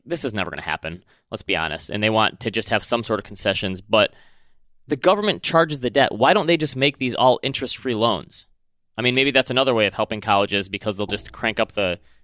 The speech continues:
crank it up more. But I think either way, somehow you have to fix the cost of college before you fix anything else. Just eliminating these, this debt for one generation of people, while maybe that does give us a nice economic boost and it boosts home prices,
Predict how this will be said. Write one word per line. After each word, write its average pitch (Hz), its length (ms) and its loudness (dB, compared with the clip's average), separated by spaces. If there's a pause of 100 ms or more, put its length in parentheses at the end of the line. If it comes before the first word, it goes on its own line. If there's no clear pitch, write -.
(140)
crank 117 180 -6
it 117 60 0
up - 100 4
more. 95 320 -2 (300)
But 123 140 4
I 131 80 6
think 185 240 0
either 156 200 4
way, 123 300 6 (120)
somehow 175 320 2
you 156 100 4
have 139 80 0
to - 80 -14
fix - 280 0
the - 80 -10
cost - 340 -2
of 110 60 -16
college 98 520 2
before 101 280 -4
you 101 120 -2
fix - 480 -6 (140)
anything 104 300 -4
else. 87 220 -6
Just - 260 -2
eliminating 127 580 0
these, 104 220 -6
this 110 200 -8
debt - 280 0
for 101 160 -6
one 110 280 -2
generation 101 440 -2
of 92 80 -10
people, 95 440 -2 (440)
while 110 180 6
maybe 123 240 2
that 117 160 2 (240)
does 127 200 4
give 113 160 -2
us 107 140 -2
a 120 40 -2
nice 107 380 0 (160)
economic 117 400 -2
boost 117 300 2
and 101 100 -6
it - 160 -12
boosts 120 240 -4 (140)
home 113 240 -2
prices, 107 500 0